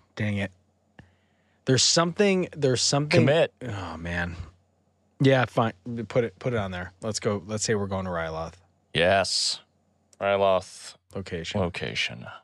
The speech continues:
Speaker 2: All right. Um, this is a layup. I've been not saying it 'cause it's just,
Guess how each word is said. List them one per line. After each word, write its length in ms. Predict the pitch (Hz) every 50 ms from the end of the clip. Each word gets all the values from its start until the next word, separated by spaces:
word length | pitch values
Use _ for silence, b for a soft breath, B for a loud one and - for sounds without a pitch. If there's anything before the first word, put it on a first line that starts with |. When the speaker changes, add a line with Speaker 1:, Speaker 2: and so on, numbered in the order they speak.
| _ _ _ _ -
Speaker 2:
All 80 | - 90
right. 260 | 98 110 120 123 - - _ _ _ _ _ _ _ -
Um, 480 | 110 117 117 117 117 113 113 113 117 - _ _ _ _ _ -
this 240 | - 127 160 160 -
is 60 | 151
a 40 | 123
layup. 340 | 110 107 101 101 104 107 - _ _ _ _ _ _ _ _ _ _ _ _ _ _ _ _ _ _ _ _ _ _ _ _ -
I've 140 | 98 98
been 100 | 98 101 95
not 160 | 95 95 -
saying 220 | - - 98 95 95
it 120 | 95 -
'cause 180 | - 92 82 76
it's 180 | 80 - -
just, 180 | - - -